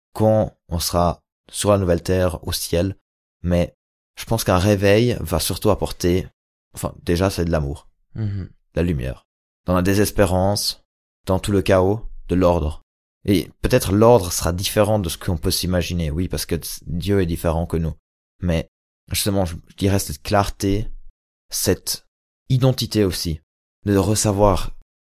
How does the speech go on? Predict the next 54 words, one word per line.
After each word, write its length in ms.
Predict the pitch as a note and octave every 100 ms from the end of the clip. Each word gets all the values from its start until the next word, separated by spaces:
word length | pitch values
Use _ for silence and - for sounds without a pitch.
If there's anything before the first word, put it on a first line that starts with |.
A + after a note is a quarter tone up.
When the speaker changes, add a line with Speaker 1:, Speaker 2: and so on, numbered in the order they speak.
| _
Speaker 1:
qu'est-ce 180 | F#2+ -
que 100 | G2
nous 160 | G2
on 200 | G2 F2
est, 120 | D#2 - _ _ _ -
de 60 |
savoir 280 | F2+ G#2+ F#2+
qu'est-ce 140 | F2+ -
que 80 | F#2
nous 160 | F#2+
on 160 | F2+ E2+
doit 120 | D#2+
faire 300 | - G#2+ E2
ici 220 | D#2+ -
sur 120 | -
cette 160 | E2+ D#2
terre. 180 | D#2 - _ _ _ _
Mais 80 | G2+
alors 180 | F#2+ D#2
certes 340 | A#2 G2+ - - _ -
que 80 | -
tout 140 | F#2+ A2+
ce 80 | -
que 120 | A#2+
je 120 | A#2
dis 300 | A#2+ A2+ A2+
c'est 140 | - D#2+
un 100 | E2+
peu 140 | G2+
large, 380 | F#2+ G#2+ C3+ A2+ - - _ _ _ _
en 120 | G#2 F#2
essayant 340 | F2 G2+ F2+
de 240 | F#2 F2+ E2+
s-, 220 | F2 - - _ _ _ _ -
Speaker 2:
Mhm. 80 | G#2+
Speaker 1:
spécifier 680 | G2+ - - G#2+ - A2
ce 100 | G2+
que 120 | - G2+
ça 120 | F#2+
peut 120 | G2
être, 340 | F#2+ F#2 E2 - _
le 180 | - F#2
réveil 340 | F2+ G2 G2+ G#2
qui 340 | - F2 E2
serait 220 | - - E2+
dans, 120 | D#2+
sur 180 | - D#2+
cette 160 | D#2+
terre. 180 | - G2 - _ _ _ -
Mais 100 | F2
ouais. 220 | E2 D#2 D2+ _ _ _ _ -
Speaker 2:
Mais 100 | A#2
ça 180 | A#2+ A#2
me, 400 | A#2+ G#2+ F2